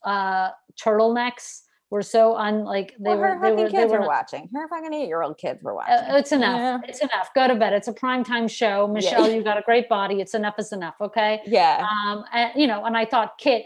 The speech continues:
Speaker 1: I mean, when we're talking fashion, it's obviously Brie and Kit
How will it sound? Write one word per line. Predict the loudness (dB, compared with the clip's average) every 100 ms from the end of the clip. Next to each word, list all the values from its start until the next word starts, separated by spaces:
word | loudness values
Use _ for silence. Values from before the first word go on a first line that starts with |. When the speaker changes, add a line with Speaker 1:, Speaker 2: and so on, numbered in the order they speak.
| -4
Speaker 1:
I | -6
mean, | -4 -6
when | -4
we're | -6
talking | -4 -4 -4 -2
fashion, | 0 0 -2 -8
it's | -6
obviously | -4 -4 -4 -4 -6
Brie | -4 -6
and | -6 -8
Kit | -2 -2